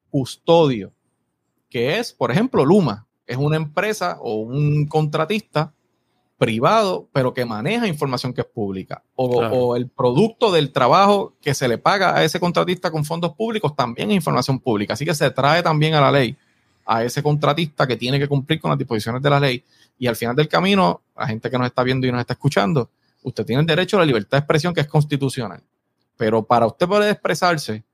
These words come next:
Speaker 1: de manera correcta y con toda la información, usted necesita tener acceso a la información. Por eso es que los tribunales han decidido que el derecho a información pública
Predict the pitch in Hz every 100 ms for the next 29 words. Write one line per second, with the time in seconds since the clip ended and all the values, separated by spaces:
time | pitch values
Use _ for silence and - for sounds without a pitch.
0 | _ _ _ _ _ _ _ _ _ _
1 | 135 120 113 139 180 180 147 175 180 160
2 | 147 113 110 170 160 180 175 190 147 113
3 | 127 143 170 131 113 139 - 175 180 139
4 | 117 117 110 113 110 110 156 151 170 156
5 | 143 - 123 107 131 156 160 160 170 190
6 | 202 170 139 120 113 117 135 151 156 151
7 | 147 160 151 208 185 151 147 147 147